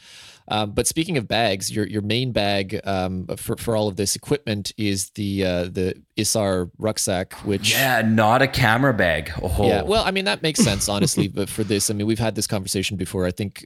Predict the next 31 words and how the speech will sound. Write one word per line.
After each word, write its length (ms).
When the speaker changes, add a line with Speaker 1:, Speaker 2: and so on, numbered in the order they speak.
Speaker 1:
uh, 140
given 420
the, 240
given 240
the 100
distribution 720
of 140
gear 320
here, 340
it's, 180
there's 220
not 180
enough 300
camera 340
gear 240
to 120
justify 500
having 340
a 40
dedicated 640
Speaker 2:
Yeah. 300
Speaker 1:
camera 360
bag. 420
So 140
you've 220
got 260
this, 300
like, 180
floppy 680
sack 560
instead. 540